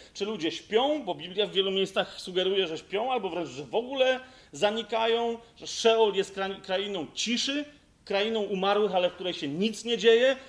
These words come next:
Inne teksty zdają się sugerować coś innego. Dobra, o co tutaj chodzi? I dzisiaj mieliśmy ten temat poruszyć.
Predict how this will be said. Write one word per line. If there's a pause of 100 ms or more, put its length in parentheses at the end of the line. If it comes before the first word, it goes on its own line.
(180)
Inne
teksty (280)
zdają
się
sugerować
coś
innego.
Dobra,
o
co
tutaj
chodzi? (180)
I
dzisiaj
mieliśmy
ten
temat
poruszyć.